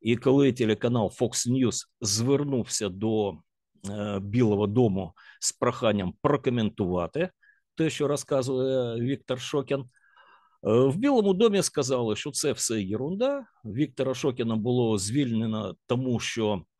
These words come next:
е, він був занадто м'яким, е, щодо корупції в Україні. Е, і взагалі Сполучені Штати тут ні при чому, це була внутрішня справа України. Можна було б повірити цим словам,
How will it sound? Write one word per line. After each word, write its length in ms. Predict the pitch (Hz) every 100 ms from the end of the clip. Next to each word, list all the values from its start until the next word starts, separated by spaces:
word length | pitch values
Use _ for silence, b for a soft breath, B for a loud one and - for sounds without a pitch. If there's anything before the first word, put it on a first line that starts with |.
| B B B B B 104
е, 200 | 113 110
він 260 | 143 113
був 220 | 101 120
занадто 480 | 95 120 123 - -
м'яким, 640 | 104 117 123 - 117 98 92
е, 420 | 95 98 104 101
щодо 360 | - 110 98
корупції 640 | - - 196 240 - 214 202
в 80 |
Україні. 580 | 196 185 196 196 190 175
Е, 100 | 165 - b b b b 107 110 117 110
і 420 | - 123 123 117 107
взагалі 920 | 95 123 151 208 233 202 175 151 131
Сполучені 640 | 123 - 120 127 113 113 117
Штати 320 | - 117 101
тут 240 | - 107
ні 100 | 110
при 180 | 107 151
чому, 360 | 160 240 196 139
це 280 | - 202 160
була 340 | 110 127 165
внутрішня 800 | 110 120 147 123 - 127 127 117
справа 420 | - - 117 117 110
України. 640 | 107 107 104 92 76 - _ _ _ _ _ _ _ B B B B B B B _ _
Можна 280 | 151 185 196
було 220 | 196 208
б 100 | 202
повірити 480 | 214 220 214 139 104
цим 240 | - 104
словам, 480 | 101 104 113 101 82